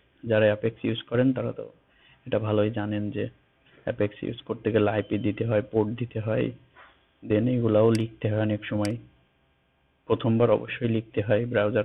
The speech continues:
থেকে। আর আমি যে কাজটা পরবর্তীতে দেখাবো, সেটা হচ্ছে, এ, এমন একটা কাজ করব আমি, যেটা এই আইপি দিলে অথবা এই host name দিলেই আমার by default এই log in পেজটাই চলে আসবে, বা আমি যে পেজটা আনতে চাই,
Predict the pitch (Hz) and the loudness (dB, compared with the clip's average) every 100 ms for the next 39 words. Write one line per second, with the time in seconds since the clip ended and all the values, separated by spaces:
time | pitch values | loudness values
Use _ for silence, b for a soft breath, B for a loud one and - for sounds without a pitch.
0 | - 107 - 131 B B B B B B | -2 -6 -4 -10 B B B B B B
1 | - 107 110 110 113 127 127 131 127 123 | -12 -2 0 2 2 4 4 2 2 2
2 | 131 123 120 127 135 123 127 127 123 123 | -2 2 0 2 -2 0 0 0 0 2
3 | 127 127 123 - 120 120 - 127 123 120 | 4 2 0 0 0 0 0 2 2 0
4 | _ _ _ b b b _ 131 123 - | _ _ _ b b b _ 0 2 4
5 | 123 131 131 127 127 123 - 123 127 117 | 4 4 2 0 2 -2 -2 -2 0 2
6 | 120 127 131 - 113 117 120 123 120 117 | 4 4 2 0 -2 0 2 2 0 -2
7 | 117 123 117 117 113 110 117 123 123 117 | -4 -4 -4 -2 -2 -2 -2 0 0 0
8 | 107 117 120 - - 120 123 127 120 120 | 0 -2 -2 -6 -2 2 4 4 2 2
9 | 127 180 - B B B B - 110 113 | 0 -2 -14 B B B B -4 -2 -2
10 | - 117 110 110 123 123 127 117 107 - | -2 -2 0 0 4 4 2 -2 -2 -8
11 | _ _ _ _ _ - 110 110 117 120 | _ _ _ _ _ -4 0 2 0 0
12 | 120 - 127 123 110 104 113 104 117 110 | -4 -2 -4 -2 0 0 -2 -6 -4 -2
13 | 117 117 113 117 113 - 120 117 120 117 | -2 0 0 0 -4 0 -2 0 -4 -2
14 | 135 | -2